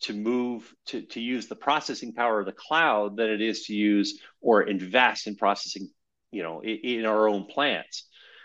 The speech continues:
We wanna create digital twins. We wanna implement remote monitoring. We wanna unlock the data. We wanna unlock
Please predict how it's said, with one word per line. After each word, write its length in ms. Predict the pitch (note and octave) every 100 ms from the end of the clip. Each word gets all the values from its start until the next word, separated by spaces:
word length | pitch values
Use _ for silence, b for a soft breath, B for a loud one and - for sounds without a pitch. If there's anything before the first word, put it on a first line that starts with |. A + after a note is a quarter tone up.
| b -
We 80 | G3+
wanna 200 | A#3 A3+
create 260 | A3 G#3+
digital 360 | G3 E3 F#3 E3+
twins. 640 | - G3 F#3+ G2+ F2 -
We 120 | A2+ B2+
wanna 280 | C#3 C3+
implement 540 | B2 C3 C3+ C3+ C3+ C3
remote 340 | B2+ C3+ C3+
monitoring. 580 | C#3 C#3+ D3+ - A2 G2
We 100 | C3
wanna 300 | D#3 D#3+ D#3+
unlock 720 | C#3+ D#3+ D3+ C#3+ C#3 D#3 D3+ _ -
the 100 | B2
data. 600 | G#2 B2+ E3+ F3 F#2 D2+
We 120 | A#2
wanna 260 | D#3 F#3+ E3+
unlock 560 | D3 D3 C#3 D#3 F#3